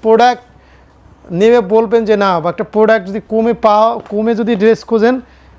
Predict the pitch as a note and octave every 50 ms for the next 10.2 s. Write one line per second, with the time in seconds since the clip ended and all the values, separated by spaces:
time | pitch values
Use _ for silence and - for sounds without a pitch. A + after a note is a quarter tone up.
0 | _ _ _ - E3 F3 D3+ E3+ D#3 E3+ G3+ A#3 A#3 - A#3+ A3+ A3+ A3 - -
1 | A#3 G#3+ G#3 G#3+ F#3 G#3 F3+ G#3+ - - A3 - - - - G3 F3+ D3+ - F3+
2 | D3 D#3 D3+ D3 C#3 D3+ E3+ G#3+ F#3 - G3+ - - A3 A3 G#3+ B3 A#3 F3+ -
3 | - F#3+ F3 - G3 D#3+ - - G#3 G3 G#3+ G#3+ - - A3 G#3 G3 - A3+ A3+
4 | B3+ A#3 D#3 - - - - - - - _ _ - F3+ F3+ F3 - G#3+ G#3+ A3+
5 | A3+ G#3+ F3+ F#3 - _ - - - _ _ _ - - G#3 G3+ F#3+ - - G3+
6 | G#3+ G#3 - G#3+ - - G#3 G#3 F#3+ G3+ - - G#3+ G#3 F3+ G#3 F#3+ - F3+ F#3+
7 | G3 - A3 G#3 G3+ - G#3+ - - F#3 F3+ - - G3 E3 F#3 F#3 F#3 E3+ B2+
8 | A#2+ - _ - - _ _ _ - - - - G#3+ E3+ D#3+ E3 E3 D3+ D3+ G3
9 | G3 G#3 E3+ F#3+ F3 F#3+ F3+ E3 D#3+ D#3 G3 D#3+ A3+ G3+ G3+ F3+ F3+ F3 D#3+ D#3+
10 | E3 D3+ - D3